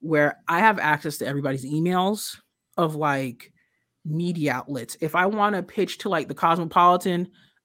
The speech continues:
I can get the editor in, um, chief's email. I can get all their information. I can find out how many views they get per day. I can find out how many clicks they get per page.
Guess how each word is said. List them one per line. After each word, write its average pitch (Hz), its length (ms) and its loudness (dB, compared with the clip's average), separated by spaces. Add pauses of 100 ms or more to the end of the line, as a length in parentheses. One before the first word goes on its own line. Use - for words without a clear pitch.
(120)
I 180 120 6
can 190 180 -2
get 160 180 2
the 143 140 -6
editor 165 380 0 (160)
in, 156 340 0
um, 147 220 -2
chief's 156 340 -8
email. 147 320 -2
I 151 100 -4
can 165 120 -10
get 156 160 -4
all 147 160 -2
their 151 140 -2
information. 147 500 -4
I 156 100 -6
can 156 120 -8
find 151 240 -2
out 147 120 0 (380)
how 147 260 2
many 180 220 0
views 175 260 -8
they 160 120 0
get 160 200 -2
per 160 140 0
day. 143 360 -2 (340)
I 147 100 -2
can 156 120 -6
find 156 260 -2
out 143 160 -2
how 147 160 -4
many 190 160 -2
clicks 185 320 -6
they 151 100 -4
get 160 200 -4
per 156 140 -4
page. 143 420 -6